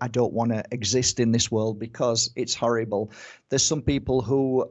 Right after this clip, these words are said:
uh, have lost a loved one and don't wanna live their life without them. There's some people who just feel as if they can't move forward in any way. They're stuck and they, they can't afford to pay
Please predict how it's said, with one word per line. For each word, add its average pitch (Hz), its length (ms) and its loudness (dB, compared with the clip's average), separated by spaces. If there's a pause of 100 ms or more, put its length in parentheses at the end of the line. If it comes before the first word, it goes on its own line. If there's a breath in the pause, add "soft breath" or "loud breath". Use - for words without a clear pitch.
uh, 113 320 2
have 120 160 -4
lost 127 340 0
a 127 60 0
loved 120 280 -2
one 120 220 2
and 117 140 -2
don't 131 300 2
wanna 120 260 0
live 127 240 0
their 120 180 4
life 127 340 2
without 120 420 0
them. 120 280 -4 (220 loud breath)
There's 147 160 0
some 156 240 -2
people 147 400 -2
who 139 320 -2
just - 320 -2
feel 147 280 4
as 117 120 -2
if 127 120 -4
they 120 140 0
can't 135 500 0
move 135 240 -2
forward 135 520 4
in 120 200 -2
any 139 280 -2
way. 127 220 2
They're 117 120 -2
stuck 151 540 2
and 123 280 -2
they, 120 340 -4
they 117 200 -4
can't 127 340 -2
afford 123 360 0
to - 80 -8
pay 127 340 0